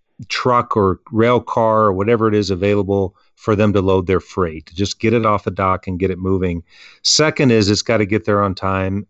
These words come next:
and it's gotta be reliable, you know, consistent day in and day out. You know, if you have variability in the delivery timing of your freight, uh, it's not gonna work for customers 'cause they'll have stockouts and so forth.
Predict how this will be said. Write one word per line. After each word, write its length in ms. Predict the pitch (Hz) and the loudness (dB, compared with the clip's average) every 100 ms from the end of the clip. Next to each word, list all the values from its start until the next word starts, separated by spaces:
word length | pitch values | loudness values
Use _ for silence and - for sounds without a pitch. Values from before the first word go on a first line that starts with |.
| _ | _
and 400 | 101 95 95 92 98 | -8 -4 -2 -2 -4
it's 140 | - | -4
gotta 200 | 113 101 | 0 0
be 480 | 92 101 98 98 104 | 2 2 4 2 -2
reliable, 680 | 113 104 104 107 92 92 92 | 0 0 2 2 2 0 -2
you 60 | 104 | -4
know, 80 | 92 | -6
consistent 800 | - 104 - 147 - 98 90 _ _ _ _ _ - | -4 -2 2 0 0 -4 -4 _ _ _ _ _ -4
day 200 | 113 107 | 0 2
in 120 | 104 | 2
and 140 | 95 90 | 2 2
day 200 | 95 95 | 0 0
out. 340 | 90 80 - | -2 -8 -10
You 60 | 95 | -8
know, 100 | 95 | -6
if 140 | 90 | -4
you 100 | 101 | -4
have 140 | 95 98 | -2 0
variability 580 | 107 107 95 104 98 98 | 2 2 2 2 4 2
in 100 | 95 | 2
the 140 | 90 | -2
delivery 680 | 82 95 98 95 98 95 85 _ _ _ _ _ - | -2 0 2 2 2 0 -4 _ _ _ _ _ -6
timing 400 | 113 104 98 95 | -2 0 0 0
of 100 | 87 | -2
your 140 | 90 | -6
freight, 500 | - 107 101 95 98 | -2 2 2 2 -2
uh, 480 | 101 95 95 92 90 | -2 0 0 -2 -2
it's 180 | 104 - | -4 -2
not 80 | 101 | 0
gonna 120 | 95 | 0
work 160 | 90 87 | 0 -2
for 100 | - | -6
customers 380 | 90 85 87 | -6 -6 -8
'cause 140 | 80 85 | -8 -4
they'll 120 | 90 | -2
have 160 | 87 - | -2 -4
stockouts 720 | - 90 85 85 78 80 - | -4 -4 -4 -6 -8 -10 -10
and 80 | |
so 160 | 87 92 | -6 -8
forth. 300 | - 85 | -4 -4